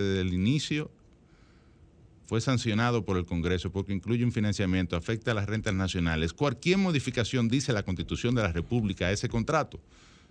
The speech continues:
tiene que ir al Congreso Nacional. Entonces, el Senado,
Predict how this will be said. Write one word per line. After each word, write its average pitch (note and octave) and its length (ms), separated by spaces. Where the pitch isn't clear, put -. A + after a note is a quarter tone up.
tiene A2+ 240
que F2+ 100
ir F2 140
al D#2 80
Congreso C#2 400
Nacional. A#1 400
Entonces, B2+ 580
el D#2+ 140
Senado, B2 520